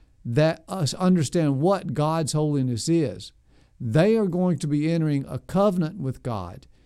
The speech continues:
and this covenant requires them to live in his holy presence. And they, as a result, will be holy as well. The covenant is going to be put into place through the Mosaic Law,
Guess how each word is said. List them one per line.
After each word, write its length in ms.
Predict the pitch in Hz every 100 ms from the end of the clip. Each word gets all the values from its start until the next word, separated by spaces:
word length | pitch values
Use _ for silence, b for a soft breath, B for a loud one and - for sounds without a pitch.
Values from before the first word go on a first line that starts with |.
| _ -
and 160 | 139 147
this 200 | 208 -
covenant 500 | 185 180 165 165 -
requires 720 | 135 - 175 185 226 202 131
them 360 | 139 120 107 120 -
to 120 | 135
live 480 | 139 180 202 208 180
in 140 | 160
his 220 | 151 151
holy 300 | 160 160 151
presence. 640 | - 165 151 127 - - - b b b b b b
And 440 | 156 160 202 202 -
they, 580 | 139 113 143 185 202 202
as 240 | 139 135
a 60 | 139
result, 440 | 135 117 131 135
will 140 | 139 135
be 160 | 143
holy 440 | 123 131 135 139 143
as 200 | 135 120
well. 480 | 117 170 151 92 - _ - b b b -
The 100 | 135
covenant 580 | - 220 247 269 220
is 160 | 185 147
going 260 | 135 175 165
to 80 | 147
be 160 | 143
put 220 | 143 170
into 220 | 190 185 160
place 480 | - 139 135 127
through 360 | - 170 185 226
the 120 | 202
Mosaic 580 | 175 160 127 160 151 -
Law, 460 | 147 151 107 -